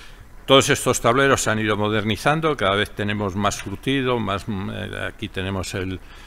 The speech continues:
el, el L V L, el contralaminado, ya han salido a colación las setas de aquí, y estos materiales también los hemos visto, pero realmente fue la madera laminada la que empezó a animar a la gente a el uso de la madera.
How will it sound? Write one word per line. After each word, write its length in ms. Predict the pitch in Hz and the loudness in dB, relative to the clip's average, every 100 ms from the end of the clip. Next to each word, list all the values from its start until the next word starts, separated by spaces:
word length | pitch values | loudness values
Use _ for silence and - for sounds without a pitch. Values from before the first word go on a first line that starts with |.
| - | -16
el, 840 | - 107 98 95 95 92 95 95 - | -6 -4 -4 -4 -4 -4 -6 -8 -10
el 280 | 101 95 92 | -10 -10 -4
L 220 | 107 101 98 | -2 0 -2
V 340 | 92 90 127 | -2 2 4
L, 280 | 131 127 127 | 4 2 0
el 100 | 113 | -2
contralaminado, 800 | 92 87 87 85 90 107 113 95 | -4 -4 -2 -2 0 2 2 0
ya 160 | 92 | -2
han 80 | 90 | -2
salido 600 | - 92 92 90 87 85 - - - - | -4 -6 -4 -4 -4 -6 -10 -18 -16 -10
a 100 | 95 | -6
colación 640 | 90 85 82 95 95 85 | -2 -2 -4 -4 -4 -2
las 140 | 80 | -4
setas 520 | - 98 - 85 80 | -4 -6 -4 -6 -6
de 140 | 98 85 | -6 -6
aquí, 480 | - 123 127 127 113 | -2 2 2 2 0
y 40 | |
estos 280 | 90 - 82 | -2 -4 -6
materiales 580 | 85 85 90 87 87 - | -4 -4 -4 -4 -6 -6
también 300 | 92 92 85 | -6 -4 -6
los 160 | 82 | -6
hemos 240 | 90 85 80 | -6 -6 0
visto, 460 | 131 - - 123 - - - - - - | 0 2 2 2 0 -10 -16 -16 -16 0
pero 280 | 117 120 120 | 4 6 4
realmente 520 | 127 156 151 147 127 | 4 4 2 2 0
fue 180 | - 139 | 2 4
la 100 | 120 | 4
madera 280 | 107 123 120 | 4 4 4
laminada 480 | 107 98 107 113 | 2 2 2 4
la 180 | 110 98 | 2 2
que 100 | - | 0
empezó 640 | 107 95 - - 123 120 - | -4 -2 -4 0 0 0 -2
a 100 | 113 | -4
animar 580 | 101 95 98 117 117 - - | -2 0 4 6 4 -2 -14
a 300 | - 95 92 | -6 -2 0
la 120 | 87 | 0
gente 600 | 85 - 107 101 113 113 - - | -2 -2 -2 0 0 0 -2 -4
a 280 | 104 104 - | -4 -4 -6
el 220 | 95 92 104 | -8 -2 0
uso 300 | 117 - 107 | 0 -2 -4
de 80 | 85 | -4
la 100 | 82 | -4
madera. 460 | 78 71 65 - | -6 -8 -10 -14